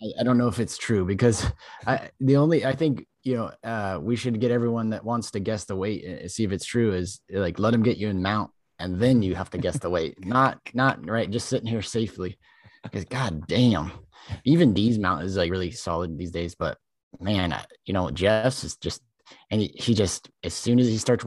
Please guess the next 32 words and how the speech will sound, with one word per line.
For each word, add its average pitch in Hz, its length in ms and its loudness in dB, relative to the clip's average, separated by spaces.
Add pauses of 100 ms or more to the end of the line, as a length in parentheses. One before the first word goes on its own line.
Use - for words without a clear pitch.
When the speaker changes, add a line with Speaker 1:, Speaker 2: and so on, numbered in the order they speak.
Speaker 1:
working 113 280 0
toward, 110 300 -2 (160)
you're 95 160 -8
just - 240 -14
like, 73 160 -4
"Ah, 78 220 -2
shit, - 500 -12
he's 92 140 -2
gonna 80 140 -4
get - 200 -8
me." - 200 -8 (380)
It's 117 140 0
like, - 260 6 (300)
you 135 100 6
know, 123 100 6
I'm 123 80 6
trying 139 180 4
to 131 60 6
get 120 140 4
rid 123 140 2
of 123 60 6
that 110 160 2
mindset, 104 460 0
but 80 200 -4
damn. 85 480 -2 (540)
So 90 320 2
Speaker 2:
Yeah. - 80 4 (300)
Speaker 1:
well 120 240 4
on 117 140 6
you, 110 80 4
Jeff. 107 320 0 (140)
Uh, 85 300 -6